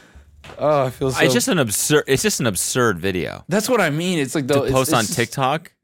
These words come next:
Speaker 2: Like,
Speaker 1: It's
Speaker 2: <laughs> like, I just, <laughs> your, like, relationship history and all this stuff and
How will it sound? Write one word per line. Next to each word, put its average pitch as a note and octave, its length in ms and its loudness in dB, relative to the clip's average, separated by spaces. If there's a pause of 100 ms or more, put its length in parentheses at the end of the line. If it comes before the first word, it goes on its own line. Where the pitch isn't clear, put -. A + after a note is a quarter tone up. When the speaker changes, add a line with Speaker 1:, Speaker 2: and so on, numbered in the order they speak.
(140)
Speaker 2:
Like, D#3+ 100 0
Speaker 1:
It's - 420 -2 (500)
Speaker 2:
<laughs> - 500 -14
like, C#3 240 -6 (520)
I B2+ 220 -2 (300)
just, C3+ 320 -2
<laughs> - 40 -20
your, C3+ 380 4
like, A2 320 0
relationship A#2+ 500 0
history B2+ 420 0
and A#2+ 80 0
all A#2 120 0
this A#2+ 160 -2
stuff B2+ 340 0
and F2+ 180 -4